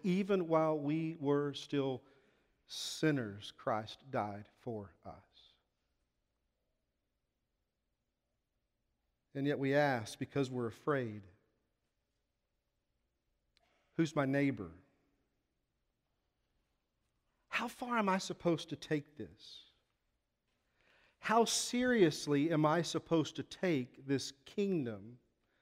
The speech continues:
that I say that I'm a part of? Jesus, just how radical am I supposed to be?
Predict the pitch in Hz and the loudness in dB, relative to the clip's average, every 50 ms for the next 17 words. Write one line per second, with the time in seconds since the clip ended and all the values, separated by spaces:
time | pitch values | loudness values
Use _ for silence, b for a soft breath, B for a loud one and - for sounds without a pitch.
0 | _ _ _ _ _ _ _ _ _ _ _ - 151 151 147 143 147 139 - - | _ _ _ _ _ _ _ _ _ _ _ -2 2 4 4 4 2 0 -4 -4
1 | - 180 180 185 208 185 180 170 160 151 147 - - - - - 156 147 139 127 | 0 2 4 4 4 4 4 4 4 4 2 -2 -4 -6 2 6 6 8 8 6
2 | 120 117 113 113 120 147 185 208 214 208 226 202 - - 147 135 165 220 247 226 | 4 -2 -6 -6 -4 -2 -2 -2 -2 -2 -4 -6 -6 -8 -6 0 2 2 2 2
3 | - - - - 190 180 175 175 175 151 B B B B B B 135 131 135 147 | -2 -12 -8 -2 0 2 4 4 4 2 B B B B B B -4 -2 0 2
4 | 156 170 180 185 185 180 160 - - 135 127 127 147 143 156 139 135 131 131 143 | 2 4 4 4 4 4 2 2 0 0 0 0 0 0 0 0 0 0 0 0
5 | 160 156 - - - 147 _ - 147 143 127 127 - - - 143 131 139 151 143 | -2 -2 -6 -8 -10 -10 _ -2 -2 -2 -2 -4 -8 -10 -10 -8 -2 0 0 0
6 | 120 110 | 0 -4